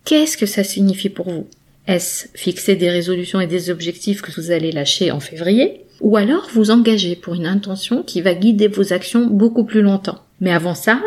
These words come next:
je vous invite à examiner tout ce qui détourne votre énergie en ce moment. Ces choses, est-ce qu'elles vous servent ou au contraire vous retiennent pour développer les compétences que vous souhaitez développer ?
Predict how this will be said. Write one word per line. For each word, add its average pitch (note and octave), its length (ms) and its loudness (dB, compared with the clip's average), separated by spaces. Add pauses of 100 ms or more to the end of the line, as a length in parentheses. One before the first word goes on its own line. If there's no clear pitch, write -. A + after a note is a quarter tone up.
(120)
je - 160 -6
vous F#3 200 -6
invite F#3+ 340 -2
à G3+ 60 4
examiner F3+ 840 0 (180)
tout - 160 0
ce - 80 -10
qui - 140 0
détourne A#3 420 4
votre G3 300 -4
énergie F3+ 360 -2
en F#3+ 100 2
ce - 180 -8
moment. - 280 -10 (120)
Ces - 260 -4
choses, C4 580 4 (260)
est-ce - 200 -2
qu'elles E3 200 2
vous E3+ 80 -4
servent A3 440 2 (360)
ou G3+ 100 6
au F#3+ 80 4
contraire G#3+ 580 -2
vous G3+ 160 0
retiennent G3+ 560 2
pour C4 520 2
développer G3 500 2
les G3+ 160 2
compétences F3+ 540 -4
que F3 120 -6
vous D#3+ 120 -6
souhaitez F3 580 -4
développer ? D#3+ 520 -2